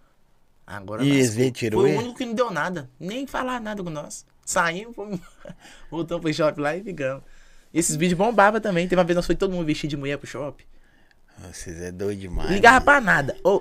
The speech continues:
Speaker 1: eu não ligava pra nada.
Speaker 2: E hoje você é mais de boa?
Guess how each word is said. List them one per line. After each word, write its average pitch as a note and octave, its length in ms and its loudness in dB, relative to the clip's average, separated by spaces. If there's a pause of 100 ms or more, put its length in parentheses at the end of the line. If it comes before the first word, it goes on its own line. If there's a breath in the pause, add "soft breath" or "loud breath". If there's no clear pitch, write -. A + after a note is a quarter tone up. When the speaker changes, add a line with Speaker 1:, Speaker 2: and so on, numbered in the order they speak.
Speaker 1:
eu G#3+ 220 10
não A#3 80 4
ligava G3+ 360 8
pra A#3+ 200 4
nada. D3+ 480 4 (160)
Speaker 2:
E A#3+ 180 6
hoje E3 200 6
você G3 80 2
é E3+ 40 2
mais D3+ 240 0
de A#2 60 -4
boa? C3 200 -2